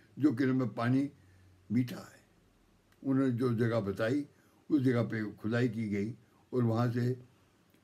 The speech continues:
मीठा पानी निकला, और उस मीठे पानी की आज भी वो चोआ साहब गुरुद्वारा रोहतास में खड़ा है। अब बात आती है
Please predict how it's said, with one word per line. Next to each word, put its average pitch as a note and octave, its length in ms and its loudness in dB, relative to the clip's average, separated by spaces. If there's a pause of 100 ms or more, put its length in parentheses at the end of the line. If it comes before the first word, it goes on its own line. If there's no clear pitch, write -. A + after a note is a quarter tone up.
(220)
मीठा F#3+ 300 2
पानी A2+ 320 0
निकला, E2+ 460 -10 (880)
और A#2 400 -2 (120)
उस C#3 160 0
मीठे B2 280 4
पानी A2+ 340 0
की A#2 400 -4 (260)
आज B2+ 260 0
भी A#2 220 2
वो A2+ 220 0
चोआ A#2+ 380 0
साहब G2 420 -6 (380)
गुरुद्वारा A2 640 0 (880)
रोहतास A#2 480 2
में F#2+ 280 -8 (600)
खड़ा C#3 220 -10
है। - 220 -16 (2500)
अब F#3+ 200 0
बात F#3 300 6
आती F3 320 2
है F3 360 2